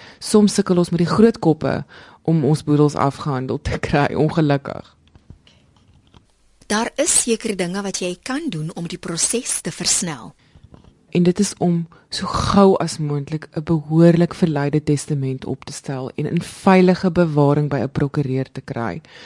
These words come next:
Speaker 1: Mense neem hulle testamente huis toe, hulle stel soms self 'n dokument op. Daardie goed verdwyn, hulle ver-, word verbrand, hulle word weggesteek, hulle word opgeskeur. Moenie 'n kans vat nie. Kom by 'n prokureur uit, stel dit op, gaan deur daardie proses,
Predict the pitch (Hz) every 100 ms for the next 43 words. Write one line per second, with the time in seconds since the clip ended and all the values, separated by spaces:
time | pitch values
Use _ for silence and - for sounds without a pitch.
0 | - - - - 180 190 208 190 185 185
1 | 175 175 - 170 160 160 156 143 156 -
2 | 165 156 156 - 175 170 - 170 - 190
3 | 170 170 160 156 160 151 147 - 143 -
4 | - - - _ _ 165 160 196 190 -
5 | - 165 151 - 139 127 127 127 127 139
6 | 151 - _ _ 143 139 - 139 - 160
7 | 170 170 165 151 143 143 - 156 151 160
8 | - - 156 151 139 143 - 151 - -
9 | - 143 147 - - - 175 214 220 -
10 | 180 160 147 - 135 - - - - -
11 | _ 220 226 220 208 180 165 160 147 147
12 | - 143 143 - - - - 190 196 196
13 | 190 - 147 - - - 185 208 180 170
14 | 151 147 147 147 147 - 147 139 -